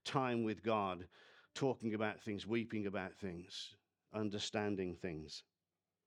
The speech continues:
It brings him clarity and understanding that he needed in order to act at some point in the situation. And Nehemiah begins his prayer with adoration.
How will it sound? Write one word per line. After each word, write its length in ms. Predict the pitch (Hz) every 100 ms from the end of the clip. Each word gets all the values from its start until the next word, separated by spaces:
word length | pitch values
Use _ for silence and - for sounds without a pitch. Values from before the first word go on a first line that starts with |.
| _ _ _ _ _ _ _ _ -
It 140 | 123
brings 280 | 131 135 120
him 120 | 123
clarity 500 | 123 - 123 104 107
and 100 | 110
understanding 840 | 107 107 101 - 113 104 98 90 80 _ _ _ _ _ _ _ _ -
that 160 | 120
he 120 | 127
needed 400 | 117 120 113 107
in 80 | 101
order 240 | 110 104 104
to 200 | 117 120
act 400 | 98 - - - _ _ _ -
at 100 | 101
some 280 | - 104 101
point 340 | 110 101 90
in 100 | 90
the 80 | 95
situation. 680 | - 101 - 110 104 - 95 - - - -
And 100 | 131
Nehemiah 380 | 143 147 143 135
begins 380 | 127 123 135 120
his 120 | 131
prayer 200 | - 135
with 120 | 135
adoration. 680 | 143 143 139 143 147 - 113